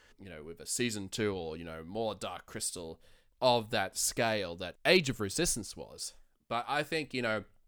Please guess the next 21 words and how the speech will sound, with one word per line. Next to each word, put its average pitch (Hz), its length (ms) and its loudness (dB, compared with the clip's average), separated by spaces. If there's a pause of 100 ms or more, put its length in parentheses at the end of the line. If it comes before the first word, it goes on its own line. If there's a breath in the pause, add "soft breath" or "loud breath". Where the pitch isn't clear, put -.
(380)
at 127 180 4
the 120 100 2
very 127 400 6
least, 95 560 -8
I 98 80 0
would 95 180 -4
just - 220 -2
like 87 220 -4
to, 87 160 -4
to 90 180 -6 (260)
just, - 340 -6 (640 soft breath)
just - 180 -8
get 107 100 2
a 123 60 6
little 151 180 8
update. 151 320 6
It's - 140 -2
like, 170 160 0
"Hey, 233 160 4
you 170 100 6
know, 143 200 6